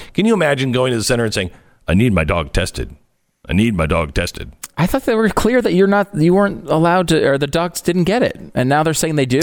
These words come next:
Speaker 1: No.
Speaker 2: I feel like they change this
Speaker 1: Yeah, they're not.
Speaker 2: every two days, and I know
Speaker 1: I
Speaker 2: it's
Speaker 1: agree.
Speaker 2: difficult, but it's really
Speaker 1: I
Speaker 2: hard to
Speaker 1: agree.
Speaker 2: figure out what to do. Like, uh, d-, masks don't, they don't mean anything. You don't need a mask. They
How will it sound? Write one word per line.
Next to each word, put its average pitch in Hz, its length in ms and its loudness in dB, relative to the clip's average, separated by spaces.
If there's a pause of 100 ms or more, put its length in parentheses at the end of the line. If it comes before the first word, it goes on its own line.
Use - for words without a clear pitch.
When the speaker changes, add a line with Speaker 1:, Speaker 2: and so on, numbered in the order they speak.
Speaker 1:
No. 117 280 0
Speaker 2:
I 180 140 -2
feel 294 160 0
like 254 140 2
they 165 100 -2
change 202 360 -2
this 127 140 2
Speaker 1:
Yeah, 110 120 2
they're 113 160 2
not. 104 100 0
Speaker 2:
every 143 300 0
two 131 180 2
days, 139 320 2
and 120 80 0
I 127 60 0
know 175 100 2
Speaker 1:
I 143 60 0
Speaker 2:
it's 120 80 0
Speaker 1:
agree. 151 300 2
Speaker 2:
difficult, 101 300 0
but 120 120 0
it's 120 100 -6
really 165 200 2
Speaker 1:
I 78 60 0
Speaker 2:
hard 135 220 0
to 113 120 2
Speaker 1:
agree. 120 340 0
Speaker 2:
figure 120 240 0
out 101 100 0
what 110 200 0
to 104 100 2
do. 104 260 0
Like, 107 180 2
uh, 143 120 0
d-, 135 180 0
masks 147 480 -2
don't, 120 340 -4
they 151 120 2
don't 117 160 -2
mean 101 100 0
anything. 117 320 0
You 123 80 0
don't 139 140 -2
need 98 80 -6
a 90 80 -6
mask. 143 400 -2
They 151 80 2